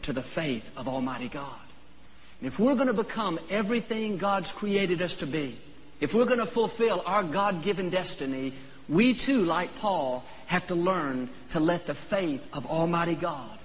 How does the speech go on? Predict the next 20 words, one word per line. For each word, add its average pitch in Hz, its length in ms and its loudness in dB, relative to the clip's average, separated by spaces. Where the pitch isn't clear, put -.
take 160 280 0
root 151 340 0
on 131 100 -4
the 135 220 0
inside. 139 320 -4
I 160 100 4
know 165 160 4
this 143 240 0
man 147 320 2
that 127 140 0
was 120 260 -6
raised 170 400 4
in 147 80 0
a 143 60 -2
small 156 320 0
town 147 500 -6
out 160 180 0
in 160 60 -4
the 147 60 -2
country. 143 540 -6